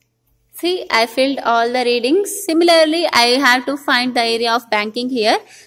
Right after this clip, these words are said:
for which I need to add B D M with S two D M square. So let us add these two values to get this reading. That is one point two plus zero point zero three four.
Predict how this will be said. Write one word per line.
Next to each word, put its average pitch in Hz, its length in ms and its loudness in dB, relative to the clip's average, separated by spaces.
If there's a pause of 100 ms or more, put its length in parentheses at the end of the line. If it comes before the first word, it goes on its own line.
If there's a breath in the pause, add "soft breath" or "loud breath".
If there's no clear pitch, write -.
for 269 260 4
which 285 240 2
I 240 140 2
need 254 260 -2
to 269 160 0
add 214 400 0
B 254 180 0
D 247 340 0
M 233 260 0
with 214 200 2
S 220 320 2
two 269 220 -4
D 220 220 0
M 208 120 0
square. - 340 -6
So - 180 -2
let 269 180 2
us 285 160 0
add 240 240 0
these 226 200 -2
two 226 180 -2
values 202 420 0
to 220 100 2
get 202 240 -2
this 185 240 -4
reading. 165 260 -6 (600 soft breath)
That 220 180 0
is 285 260 -2
one 226 360 0
point 247 460 -4
two 240 400 -2 (720)
plus 285 340 4
zero 247 320 0
point 240 520 -2
zero 277 320 0
three 220 220 -2
four. - 300 -8